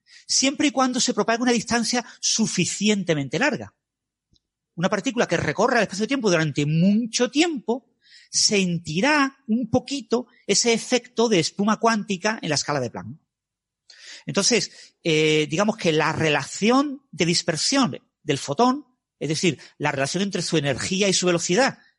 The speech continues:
que según la relatividad y a baja energía es, pues, esa relación de que, eh, es completamente una, es lineal, es una línea recta, ¿no? El, la, la energía es,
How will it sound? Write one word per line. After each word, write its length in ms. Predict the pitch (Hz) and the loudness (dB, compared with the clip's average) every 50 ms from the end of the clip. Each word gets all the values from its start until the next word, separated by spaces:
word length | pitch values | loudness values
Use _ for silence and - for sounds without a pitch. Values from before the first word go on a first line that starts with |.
| _ _ _ _ | _ _ _ _
que 80 | 123 | -10
según 240 | - - 117 135 147 | -8 -8 -6 -4 -4
la 60 | 156 147 | -2 -2
relatividad 500 | 156 147 139 - 143 139 143 190 208 196 | 0 -2 -2 -2 -4 -2 0 0 0 0
y 80 | 151 | 0
a 40 | 120 | -2
baja 200 | 131 - - 156 | -2 -2 -4 -4
energía 500 | 147 135 - - - 214 226 185 123 - - - - - _ - | -4 -4 -6 -6 -2 -2 0 0 -2 -4 -10 -20 -20 -20 _ -4
es, 240 | 147 147 143 - | -2 -2 -2 -2
pues, 180 | - 120 113 - | -4 -8 -8 -6
esa 140 | 127 143 139 | -4 -4 -4
relación 360 | 135 135 131 - - 160 147 | -2 -2 -4 -2 -2 -4 -4
de 120 | 123 113 | -4 -6
que, 220 | - 123 110 107 - - | -6 -6 -6 -6 -6 -6
eh, 220 | 120 117 113 110 - | -4 -4 -4 -4 -4
es 280 | 127 117 - - - - | -4 -4 -4 -6 -8 -6
completamente 600 | - 139 107 135 120 123 123 127 123 - 135 123 | -6 -4 -4 -2 -2 -2 -2 -4 -4 -4 -4 -4
una, 260 | 120 135 131 123 123 | -4 -4 -4 -4 -4
es 400 | - - 123 127 135 - - 139 131 | -4 -4 -6 -6 -6 -8 -6 -6 -2
lineal, 500 | 139 156 170 208 277 311 240 120 - - _ _ _ _ | -2 0 0 2 2 2 2 0 -2 -8 _ _ _ _
es 140 | 120 117 - | -16 -12 -8
una 100 | 135 127 | -8 -6
línea 180 | 135 135 139 - | -4 -2 0 0
recta, 340 | 214 220 220 - - 107 | 0 -2 -2 -4 -10 -8
¿no? 140 | 131 202 302 | -6 -6 -4
El, 220 | 294 170 131 127 - - - - _ _ | -4 -4 -4 -6 -8 -14 -20 -20 _ _
la, 180 | 139 120 107 | -6 -6 -4
la 140 | 117 127 123 131 | -4 -4 -4 -4
energía 600 | 123 123 120 113 - - 165 165 165 165 156 165 | -4 -4 -4 -4 -2 0 2 2 4 4 2 2
es, 220 | 208 220 - | 2 0 -2